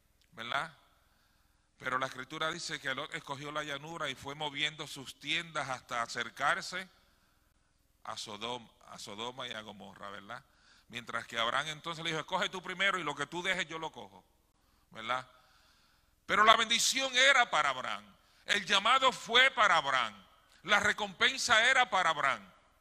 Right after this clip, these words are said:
Si Lot hubiese seguido con Abraham, hubiese participado de la bendición y la promesa. Las cosas buenas que le sucedieron a Lot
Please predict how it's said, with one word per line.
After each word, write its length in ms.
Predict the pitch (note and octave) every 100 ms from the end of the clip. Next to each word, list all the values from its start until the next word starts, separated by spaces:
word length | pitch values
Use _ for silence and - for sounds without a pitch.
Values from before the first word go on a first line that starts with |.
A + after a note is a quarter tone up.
| _ _ _ _ _ _ _ _
Si 220 | - A3
Lot 260 | G3+ B3+ B3+
hubiese 520 | B3+ B3 C4 C4 B3+
seguido 480 | - A#3 G#3 B3+ C4
con 180 | A#3 A3
Abraham, 460 | G3 F3 E3 G3+
hubiese 420 | G3 F3+ G3+ G3+ A#3
participado 800 | A3 G3+ F3+ E3 D3+ F3+ G#3+ G3+
de 60 |
la 120 | E3+
bendición 540 | D#3 D#3 C#3 - D#3+ F3+
y 60 |
la 140 | F#3 D3
promesa. 520 | C3 A2 G2+ - G2 _ _ _ _ _ _ _
Las 160 | E3+ -
cosas 320 | A3 A#3 A3
buenas 300 | A3 B3 G#3+
que 100 | G#3
le 100 | F#3
sucedieron 640 | F3+ E3 F3 D#3+ F#3+ G#3
a 100 | F#3+
Lot 280 | F3 A3+ -